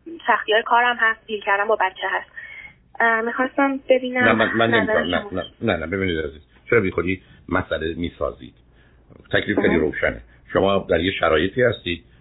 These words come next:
Speaker 2: که یه وقت مشخصی دارید و بنابراین مهم اینه که مواظبت و مراقبت از فرزندتون هم برای مثلاً دو سال اول و یا کارتون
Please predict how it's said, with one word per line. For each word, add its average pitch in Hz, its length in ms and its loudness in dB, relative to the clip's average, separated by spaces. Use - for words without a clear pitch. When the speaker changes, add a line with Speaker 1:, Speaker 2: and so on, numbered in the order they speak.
Speaker 2:
که 87 100 -2
یه 90 100 4
وقت 95 280 0
مشخصی 92 680 -2
دارید 76 300 -2
و 80 60 -2
بنابراین 85 680 2
مهم 90 320 0
اینه 71 280 0
که 82 360 2
مواظبت 85 480 0
و 92 60 4
مراقبت 82 380 2
از - 140 0
فرزندتون 87 600 -2
هم 85 120 -2
برای 76 220 0
مثلاً 78 340 -6
دو 87 100 2
سال 95 280 4
اول 80 580 0
و 76 240 4
یا 82 240 2
کارتون 104 540 2